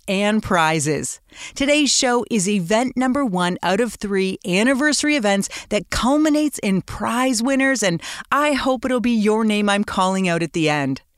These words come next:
The big fourth anniversary prize pack includes two signed copies of my Soul H two O Women's Devotional for you and a friend,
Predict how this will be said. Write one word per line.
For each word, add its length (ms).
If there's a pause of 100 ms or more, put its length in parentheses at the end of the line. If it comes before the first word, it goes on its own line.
(320)
The 120
big 480 (160)
fourth 440 (120)
anniversary 760
prize 460
pack 280 (200)
includes 460
two 320
signed 340
copies 380
of 120
my 140
Soul 420
H 240
two 140
O 80
Women's 380
Devotional 680 (220)
for 120
you 480
and 180
a 60
friend, 440